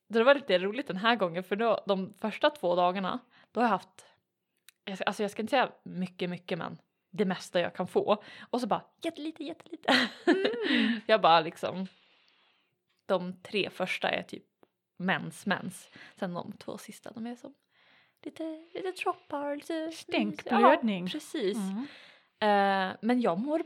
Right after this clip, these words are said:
Speaker 1: bra, jag känner mig väldigt glad. Eh, och jag har liksom mycket energi, vilket, mm, alltså,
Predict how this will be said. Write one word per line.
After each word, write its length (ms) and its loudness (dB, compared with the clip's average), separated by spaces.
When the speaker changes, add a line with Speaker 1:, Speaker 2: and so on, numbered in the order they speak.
Speaker 1:
bra, 540 2
jag 80 0
känner 180 0
mig 100 0
väldigt 320 -4
glad. 460 0
Eh, 160 -8
och 380 0
jag 220 -6
har 540 -2
liksom 340 -10
mycket 480 -4
energi, 540 -4
vilket, 420 -6
mm, 160 -12
alltså, 300 -10